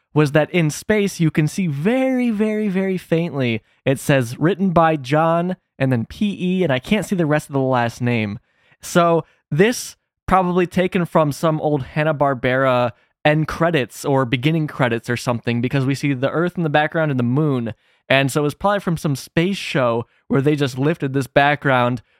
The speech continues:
but it was around the time of the credits where there would be text over the screen, so they had to get it as the text was fading in, but you can see the text has faded in a little bit. So when you see Shake spinning around, you'll see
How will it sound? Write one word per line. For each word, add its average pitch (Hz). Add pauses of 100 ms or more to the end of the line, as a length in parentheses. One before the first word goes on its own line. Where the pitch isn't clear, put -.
(140)
but 147
it 160
was 156 (280)
around 165
the 147
time 156
of 143
the 127
credits 214 (180)
where 151
there 143
would 139
be 131
text -
over 156
the 135
screen, 139
so 147
they 147
had 170
to 160
get 147
it 156
as 147
the 143
text -
was 127
fading 143
in, 151 (240)
but 160
you 170
can 147
see 202 (180)
the 156
text -
has 143
faded 156
in 151
a 120
little 147
bit. 127
So 143
when 147
you 151
see 196
Shake 180
spinning 175
around, 156 (240)
you'll 175
see 180